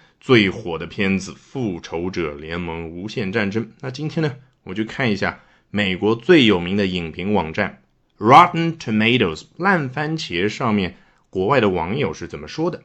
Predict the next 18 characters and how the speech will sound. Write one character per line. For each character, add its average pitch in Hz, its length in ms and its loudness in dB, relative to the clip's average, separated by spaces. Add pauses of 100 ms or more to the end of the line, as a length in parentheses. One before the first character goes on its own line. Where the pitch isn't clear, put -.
(300)
首 127 180 0
先 170 140 0
来 151 100 2
看 160 120 -2
一 - 20 -2
下 139 120 -2
David， 123 640 2 (480)
他 143 100 -6
说， 143 340 4
“This 135 440 2
movie 143 400 4
is 120 200 -4
absolutely 147 1120 4
incredibly 165 960 2 (260)
magnificent, 175 1080 4 (340)
mind-blowing 175 1000 8
and 135 340 -2
jaw-dropping。” 123 920 6